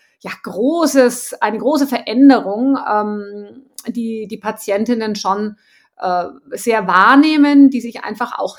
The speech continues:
zeigen im Bereich, äh, vieler Areale. Ähm, die einen Patientinnen können damit gut umgehen, ähm, da passiert vielleicht auch gar nicht so viel rein äußerlich, aber andere, äh, haben dann einen ganz anderen Leidensdruck. Und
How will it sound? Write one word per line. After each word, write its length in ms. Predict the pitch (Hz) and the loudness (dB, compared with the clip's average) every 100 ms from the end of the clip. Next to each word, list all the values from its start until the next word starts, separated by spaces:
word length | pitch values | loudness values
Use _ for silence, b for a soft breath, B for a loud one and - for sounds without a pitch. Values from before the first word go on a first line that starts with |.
| _ | _
zeigen 640 | - 214 196 226 277 277 | -2 2 2 2 4 4
im 280 | 269 262 269 | 4 4 2
Bereich, 580 | 247 202 185 214 214 - | 2 0 -2 -2 -6 -10
äh, 340 | - 185 175 - | -6 -4 -4 -8
vieler 680 | - - - 254 311 359 - | -14 -20 -4 -2 0 0 2
Areale. 920 | 302 285 262 233 220 214 214 214 208 - | 2 4 2 4 2 2 -2 -4 -4 -4
Ähm, 480 | 202 196 190 180 190 | -4 -4 -6 -10 -12
die 160 | - | -8
einen 280 | 180 208 226 | -6 -4 -6
Patientinnen 500 | 220 - 202 196 196 | -6 -10 -8 -8 -10
können 240 | 190 185 175 | -10 -10 -10
damit 240 | 170 - | -12 -6
gut 180 | 269 285 | -4 4
umgehen, 500 | 269 254 240 226 226 | 6 6 2 -2 -4
ähm, 580 | - 175 175 170 175 175 | -6 -8 -8 -14 -20 -20
da 80 | - | -20
passiert 340 | 175 - 190 | -14 -10 -8
vielleicht 300 | 262 240 233 | -4 -4 -4
auch 120 | - | -2
gar 180 | 208 202 | 0 0
nicht 160 | 202 - | -4 -8
so 260 | 220 220 | -6 -6
viel 240 | 220 254 233 | -4 -4 -2
rein 280 | 190 190 | -2 -4
äußerlich, 440 | 190 190 185 185 185 B B - | -4 -6 -6 -8 -14 B B -8
aber 200 | 185 - | -4 -4
andere, 260 | 175 180 | -4 -2
äh, 120 | 202 - | 0 0
haben 340 | 165 170 180 | -2 -4 -6
dann 140 | 175 | -8
einen 140 | 175 165 | -8 -10
ganz 180 | 165 - | -12 -12
anderen 240 | 165 170 | -12 -10
Leidensdruck. 760 | 151 160 185 190 - 156 - | -8 -8 -8 -8 -14 -20 -20
Und 200 | - 160 | -20 -20